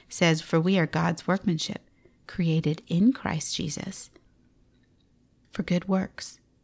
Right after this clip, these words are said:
which God prepared beforehand that we should walk in them."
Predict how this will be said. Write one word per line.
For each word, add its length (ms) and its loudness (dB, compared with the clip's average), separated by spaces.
which 180 -4
God 180 0
prepared 380 -2
beforehand 680 0
that 120 -4
we 120 0
should 180 -2
walk 280 -2
in 100 -2
them." 220 -6